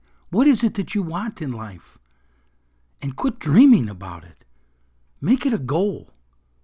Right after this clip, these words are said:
Put it down on paper. Break it into action steps. Put a date on it when you want to achieve it. Break them action steps into small tasks. Schedule one to five tasks a day and get done at least one a day.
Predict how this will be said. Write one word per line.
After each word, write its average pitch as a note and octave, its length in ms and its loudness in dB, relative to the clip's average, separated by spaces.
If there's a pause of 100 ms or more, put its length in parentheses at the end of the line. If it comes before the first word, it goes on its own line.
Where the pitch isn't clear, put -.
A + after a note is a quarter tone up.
(720)
Put C4 160 0
it C#4+ 140 -2
down G#3 240 2
on F3 160 -4
paper. E3+ 420 -4 (380)
Break A#3 200 0
it B3+ 120 2
into A#3 160 6
action F3 420 -4
steps. - 340 -12
Put A#3 200 -4
a A3 60 -2
date G3+ 260 0
on F#3+ 120 -2
it E3 80 -6
when E3 120 -4
you E3 80 -4
want F3+ 160 -4
to D#3+ 80 -4
achieve G#3 360 -6
it. - 200 -14 (400)
Break A3+ 220 -4
them G#3 160 2
action G3+ 320 -4
steps D#3 340 -10
into C#3+ 100 -6
small F#3+ 320 -6
tasks. C#3 480 -8 (160)
Schedule A#2+ 360 -6
one G3+ 180 2
to - 80 0
five D3+ 260 -6
tasks C#3+ 320 -6
a A#2 60 -8
day A#2 240 -8
and G#2+ 120 -8
get G#2+ 200 -10
done C#3+ 200 -2
at C3+ 100 -4
least B2+ 260 -4
one A2+ 200 -2
a A2 60 -4
day. F2 320 -12